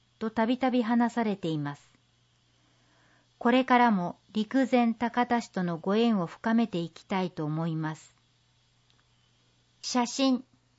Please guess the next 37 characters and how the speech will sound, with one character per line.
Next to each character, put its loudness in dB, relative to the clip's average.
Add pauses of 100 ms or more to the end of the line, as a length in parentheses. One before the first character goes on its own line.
(140)
三 4
枚 0
あ -4
り -6
ま -4
す。 -20 (960)
一 -2
枚 6
目、 0 (840)
陸 0
前 2
高 -4
田 -2
市 -12
派 -8
遣 2
職 -2
員、 -2 (340)
今 4
西 0
貴 -6
文。 -6 (1200)
二 4
枚 6
目、 -2 (880)
高 0
田 2
松 2
原 -2
津 -2
波 4
復 -4
興 2
記 0
念 2
公 -2
園。 -6